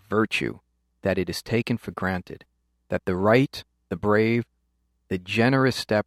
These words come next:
will be taken by it, and nobody thinks of commending it. You would compliment a coxcomb doing a good act,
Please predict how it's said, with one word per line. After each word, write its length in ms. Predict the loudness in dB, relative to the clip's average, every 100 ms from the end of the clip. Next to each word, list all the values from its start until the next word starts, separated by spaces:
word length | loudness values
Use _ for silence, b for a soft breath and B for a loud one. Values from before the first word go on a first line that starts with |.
| -2
will 160 | -6
be 160 | -4 -10
taken 420 | -8 -4 -4 -6
by 180 | -10 -12
it, 140 | -12 -12
and 200 | -10 -2
nobody 420 | 0 0 -2 -4 -8
thinks 260 | -10 -8
of 120 | -12
commending 480 | -12 -12 -12 -10 -14
it. 120 | -14 -20 _ _ _ _ _ _ _ 2
You 120 | 4
would 140 | 4
compliment 600 | 2 0 2 2 2 0 -2
a 80 |
coxcomb 680 | -2 2 2 2 -2 -4 -2
doing 260 | -2 -2 -2
a 60 |
good 220 | -2 -2 0
act, 460 | -2 -6 -12 -20